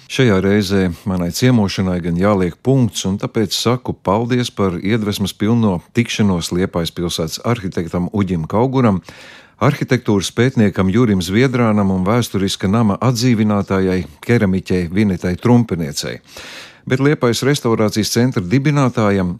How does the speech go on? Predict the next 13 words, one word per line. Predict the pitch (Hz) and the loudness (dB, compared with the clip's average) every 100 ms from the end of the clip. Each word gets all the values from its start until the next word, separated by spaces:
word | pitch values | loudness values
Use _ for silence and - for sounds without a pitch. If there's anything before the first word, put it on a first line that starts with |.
| - | -4
Ivaram | 107 95 87 82 | -2 0 -2 -2
Pilipam | 107 92 - 90 | -2 -2 -2 -2
Matisonam | 110 143 110 - 110 107 92 - | 0 -2 -2 0 2 2 0 -2
atvadoties | 139 123 95 95 95 87 | -4 -2 -2 -2 -2 -4
lūdzu, | 104 131 120 87 82 - | -2 -2 -2 -4 -8 -8
lai | 107 113 | -6 -4
viņš | 123 | -6
pats | - 147 - | -6 -8 -4
pasaka | 107 - - - | -4 -4 -6 -2
to, | 123 127 - | 0 0 0
ko | 123 131 | 0 2
viņam | 104 90 95 | 2 0 2
novēlēt | 127 101 87 82 - | 2 2 -2 -4 -8